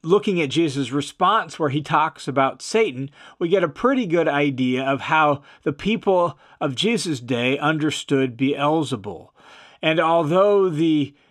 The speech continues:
etymology of the word is uncertain, its background and where it came from, the meaning of Beelzebul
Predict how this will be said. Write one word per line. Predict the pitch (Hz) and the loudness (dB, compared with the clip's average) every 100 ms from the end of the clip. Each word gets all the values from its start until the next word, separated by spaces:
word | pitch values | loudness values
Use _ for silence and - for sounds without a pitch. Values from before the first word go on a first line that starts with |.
| _ _ - | _ _ 0
etymology | 165 151 165 220 175 127 147 | 0 2 2 4 2 0 0
of | 139 139 | 0 0
the | 143 | 2
word | 143 139 | 2 2
is | 135 131 | 0 -2
uncertain, | 127 185 160 139 | -4 -2 -2 -2
its | 147 131 - - | -2 -4 -8 -16
background | - 139 147 139 147 143 139 | -4 0 0 0 0 0 0
and | 135 | 0
where | 135 | -2
it | 120 | -4
came | - 185 226 | -4 -2 -2
from, | 160 127 123 - - _ | -2 -2 -4 -6 -18 _
the | 156 | -2
meaning | 151 175 254 302 262 156 139 165 | 0 0 0 0 0 0 0 -2
of | 147 | -2
Beelzebul | 151 151 156 143 139 139 143 | 0 2 2 0 0 0 0